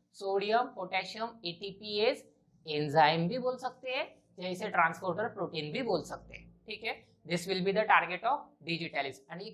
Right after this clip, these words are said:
कहाँ पे present है? This is present over this outermost layer, जिसका नाम क्या है? sarcolemma और sarcolemmal membrane, ठीक है।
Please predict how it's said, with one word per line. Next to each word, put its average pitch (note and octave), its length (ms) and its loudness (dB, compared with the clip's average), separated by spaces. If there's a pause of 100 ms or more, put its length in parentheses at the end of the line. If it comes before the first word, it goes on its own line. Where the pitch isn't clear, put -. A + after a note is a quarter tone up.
(160)
कहाँ G3 340 -2
पे A#3+ 200 -8
present G3+ 600 -4
है? G#3+ 400 -2 (300)
This D3+ 240 -10
is E3+ 120 -10
present E3+ 460 0
over F3+ 260 6
this C4+ 240 -4 (380)
outermost D3+ 720 -2 (320)
layer, D3+ 280 4 (260)
जिसका C#3 260 -10
नाम D3 280 0
क्या E3+ 160 -2
है? A3+ 320 -4
sarcolemma C#3+ 680 -4 (400)
और D#3+ 380 -4
sarcolemmal C#3+ 800 -2 (320)
membrane, B2+ 480 -6 (280)
ठीक G3 200 -16
है। A#3 200 -6